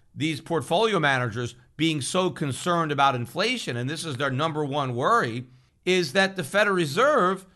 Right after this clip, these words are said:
isn't concerned about it at all, right? The Federal Reserve, if you look at Powell's last talk, and he's gonna be talking tomorrow because we get the, you know, the Fed's, uh, rate decision. Of course, they're not gonna raise rates,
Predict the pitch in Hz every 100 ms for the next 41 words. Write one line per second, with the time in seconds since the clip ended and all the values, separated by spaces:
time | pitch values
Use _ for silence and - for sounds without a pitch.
0 | _ - 220 226 190 170 - 208 208 214
1 | 220 220 247 330 294 - - - 196 202
2 | 185 240 254 196 226 226 170 160 175 220
3 | 196 160 - - 147 190 170 117 156 160
4 | 135 - - - 165 170 123 - - -
5 | - 151 147 185 220 139 147 127 117 131
6 | 170 160 120 104 117 135 165 123 104 95
7 | - - 131 127 131 131 127 147 147 135
8 | 127 120 120 - - 131 120 113 - 147
9 | 139 107 104 120 113 147 170 131 - 120
10 | 113 139 - 139 123 135 131 139 127 123
11 | 120 120 101 131 170 120 117 -